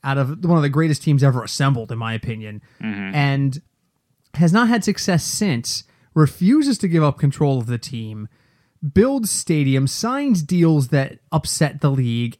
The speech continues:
Speaker 1: and then expects the owners to listen to him when he's upset with the commissioner.
Speaker 2: Right.
Speaker 1: Th-, ah, it doesn't make a lick of sense.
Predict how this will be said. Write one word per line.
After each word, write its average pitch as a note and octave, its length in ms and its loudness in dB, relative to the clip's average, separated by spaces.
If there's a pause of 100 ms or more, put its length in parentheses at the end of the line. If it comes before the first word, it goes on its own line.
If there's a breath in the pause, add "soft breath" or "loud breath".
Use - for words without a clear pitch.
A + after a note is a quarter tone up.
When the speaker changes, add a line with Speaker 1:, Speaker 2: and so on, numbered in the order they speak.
Speaker 1:
and F#3 220 0
then A3+ 320 0
expects - 600 -4
the G3 200 0
owners F3+ 380 4
to - 160 0
listen D3 320 2
to F3+ 140 0
him F3 180 6
when D3+ 140 4
he's C#3+ 180 6
upset C#3 400 -2
with D3 100 -2
the C3 60 -2
commissioner. A2+ 580 -2 (840)
Speaker 2:
Right. - 280 -4 (240)
Speaker 1:
Th-, E3 160 -8
ah, D3 460 -6
it E3 60 -8
doesn't G3+ 200 0
make G3 120 -2
a F#3+ 60 2
lick F3 240 2
of D#3 80 2
sense. A2+ 420 -6